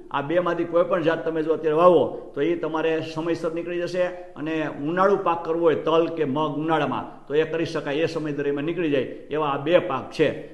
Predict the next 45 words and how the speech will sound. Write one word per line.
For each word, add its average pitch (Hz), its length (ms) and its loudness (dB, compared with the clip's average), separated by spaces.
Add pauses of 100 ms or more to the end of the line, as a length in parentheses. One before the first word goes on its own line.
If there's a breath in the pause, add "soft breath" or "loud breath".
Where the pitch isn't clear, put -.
તો 147 100 -6
મિત્રો, 165 360 4
ખાસ 156 320 -2
કરીને 165 300 -2
જેને 160 180 -2
શિયાળુ 185 440 4
પાક 175 140 2
ન 170 100 -6
વાવવું 170 240 2
હોય 170 160 4
તેઓએ 160 340 4
આ 143 120 0
બે 165 180 4
પાકમાંથી 151 500 -2
કોઈ 165 220 2
પણ 175 180 0
એક 143 160 -4
પાક 147 220 -6
પસંદ 143 280 -6
કરવો. 139 400 0 (380 loud breath)
પરંતુ 208 640 0 (140)
જે 170 220 4
મિત્રોને 208 480 -2
શિયાળુ 214 440 6
પાક 170 260 4
કરવો 151 240 2
છે, 147 100 0
માનો 151 180 -2
કે 151 120 -8
કોઈને 151 240 0
ઘઉં 151 300 2
વાવવા 143 240 2
છે, 139 180 -2
કોઈને 139 240 -6
ચણા 156 300 -2
વાવવા 139 260 4
છે, 135 160 -2
તો 143 160 -2
એના 185 180 4
માટે 185 240 2
આપણે 175 200 0
શું 190 240 -4
કરી 143 160 0
શકીએ 120 260 -6
અત્યારે? 107 380 -6